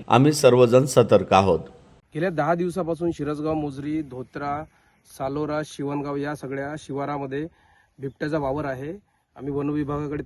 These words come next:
Speaker 2: तक्रारी केली होत्या. एक पिंजरा बसवला त्यांनी, मात्र त्यामध्ये आजपर्यंत बिबट्या, अ, सापडला नाही.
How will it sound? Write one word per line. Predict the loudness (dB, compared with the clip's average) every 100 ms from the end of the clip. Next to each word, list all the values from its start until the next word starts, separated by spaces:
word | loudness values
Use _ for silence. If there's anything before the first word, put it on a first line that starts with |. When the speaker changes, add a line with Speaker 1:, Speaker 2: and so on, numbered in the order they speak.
| -10
Speaker 2:
तक्रारी | -8 -8 -6
केली | -6
होत्या. | -6 -6 -12 -8
एक | -6 -6 -6
पिंजरा | -2 -2 -2
बसवला | -2 -4 -6
त्यांनी, | -6 -8
मात्र | -8 -10 -12
त्यामध्ये | -10 -10 -8 -6 -6 -8 -12 _ _ -20
आजपर्यंत | -16 -8 -6
बिबट्या, | -6 -8 -10 -10 -8 -8 -12 _ _ -14
अ, | -10 -8 -10
सापडला | -10 -8 -4 -2
नाही. | -4 -6 -8